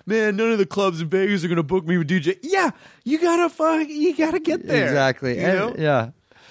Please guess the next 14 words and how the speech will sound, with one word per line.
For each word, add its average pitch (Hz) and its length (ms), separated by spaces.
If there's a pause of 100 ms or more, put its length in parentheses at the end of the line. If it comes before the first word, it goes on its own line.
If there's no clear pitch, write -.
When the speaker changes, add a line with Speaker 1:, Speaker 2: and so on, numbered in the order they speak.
(160)
Speaker 1:
You 240 80
gotta 285 80
give 311 160
it 311 80
some 330 100
Speaker 2:
Uh, 247 40
Speaker 1:
time. 262 480
Speaker 2:
yeah, 165 160
and, 156 160
like, 160 200
it's 151 420
funny 170 240
also, 147 480
like, 131 300